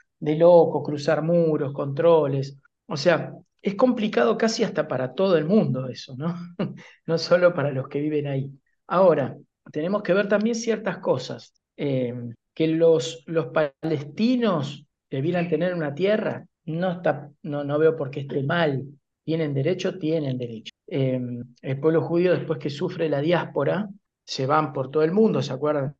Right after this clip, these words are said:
Cuando Nab-, Nabucodonosor invade el pueblo de Israel,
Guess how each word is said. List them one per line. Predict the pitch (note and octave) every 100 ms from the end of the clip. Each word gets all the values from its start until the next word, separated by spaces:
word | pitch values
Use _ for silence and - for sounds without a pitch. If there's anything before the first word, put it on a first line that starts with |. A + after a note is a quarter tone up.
| B2 -
Cuando | _ B2+ B2+
Nab-, | C3 C3 C3+
Nabucodonosor | C#3 C#3+ D3+ C#3+ D3 D3+ C#3 C#3 - E3 E3 -
invade | C3 C3+ E3 E3 D3 C#3+ -
el | B2 B2+ _
pueblo | C#3+ C#3+ C#3
de | C3
Israel, | - D3+ F3+ G3+